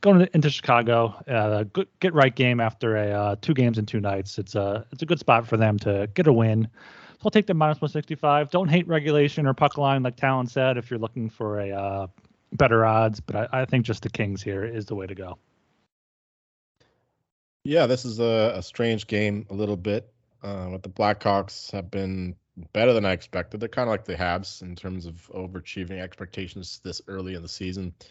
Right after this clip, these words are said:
Speaker 2: Uh, but, uh, I do think that it, it'll come crashing down. The Kings, meanwhile, are a bit up and down. They, they, they can play like, uh,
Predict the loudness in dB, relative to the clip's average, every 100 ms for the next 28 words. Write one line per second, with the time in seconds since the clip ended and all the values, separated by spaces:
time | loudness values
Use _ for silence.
0 | _ _ _ _ _ _ -6 -2 -2 -2
1 | -4 -4 -6 -8 -10 -10 -14 -18 -14 -12
2 | -10 -10 -10 -8 -8 -6 -8 -8 -8 -10
3 | -12 -12 -12 -12 -12 -4 -4 -4 -8 -6
4 | -4 -4 -4 -4 -4 -2 0 4 4 4
5 | 2 0 -2 0 2 2 0 0 2 2
6 | -2 -6 -6 -8 -8 -10 -10 -10 -6 -4
7 | -4 -8 _ -6 -4